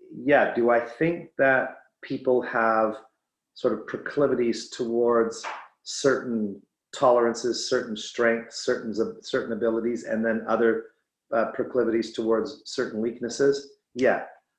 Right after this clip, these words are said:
Do I think that they are genetic?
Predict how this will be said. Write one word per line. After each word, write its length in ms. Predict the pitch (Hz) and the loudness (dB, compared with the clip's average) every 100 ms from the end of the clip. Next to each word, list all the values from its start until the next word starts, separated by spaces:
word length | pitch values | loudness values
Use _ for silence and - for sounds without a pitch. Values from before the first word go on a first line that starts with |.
| _ | _
Do 160 | 123 120 | 4 4
I 80 | 117 | 4
think 520 | - - 143 147 - - _ _ _ _ _ - | 2 0 0 0 -4 -16 _ _ _ _ _ 0
that 160 | 127 | 0
they 160 | 123 127 | 4 6
are 360 | 120 117 107 - | 6 6 2 -4
genetic? 640 | 123 113 127 170 151 - | -4 0 2 4 2 0